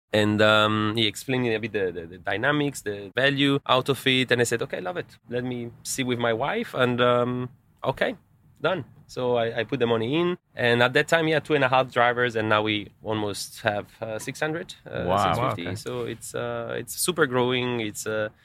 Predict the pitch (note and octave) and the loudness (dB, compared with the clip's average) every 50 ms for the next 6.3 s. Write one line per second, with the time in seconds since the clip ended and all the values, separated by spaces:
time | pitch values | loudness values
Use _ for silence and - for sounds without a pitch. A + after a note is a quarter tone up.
0 | _ - - A#2 B2+ B2+ B2 A#2 A#2 A2+ A2+ A2 G#2+ G#2 G#2+ G#2+ G2+ G2 F#2 - | _ 0 2 2 4 4 2 2 2 2 2 4 4 6 4 4 2 -2 -4 -6
1 | - G#2 G#2 G#2 G2 G2 F#2 F2 F2+ G#2+ A#2 C3 C#3+ B2+ G#2 F2+ F2+ - - - | -4 -2 0 2 2 2 2 0 2 2 2 4 4 0 -2 -2 -2 -4 -4 -4
2 | - G2 F2+ - - F#2 F#2 F#2 F2+ E2+ F#2+ A2 G#2+ F#2+ E2 E2 E2 C3 C#3 C#3 | -4 -4 -4 -4 -4 -2 0 0 2 0 0 -2 -4 -4 -4 -2 2 4 6 6
3 | C#3+ D3+ D#3+ D#3+ D#3 D3+ C#3+ C3+ C#3 C3+ B2+ - - A#2 A2+ A#2 A#2+ G#2+ G#2 G#2+ | 8 6 6 6 6 4 4 2 2 0 0 2 2 2 4 4 2 2 2 2
4 | G#2 G2+ G#2 G#2 G2+ G#2+ G#2 F#2+ G2 G2 F#2+ F2+ F2+ F2+ F2 G2+ G2+ F#2+ G2 - | 0 0 -2 -4 -4 -4 -4 -8 -8 -10 -10 -12 -12 -14 -14 -12 -12 -10 -10 -8
5 | - G2+ D#2+ D2+ D#2 - _ - - F#2 F#2 F2+ E2 D#2 - _ _ - A#2+ B2+ | -8 -8 -8 -8 -10 -16 _ -6 -4 -2 -2 -2 -2 -4 -6 _ _ 0 0 2
6 | B2 A#2 - B2+ B2 A#2+ | 2 2 0 -2 -4 -4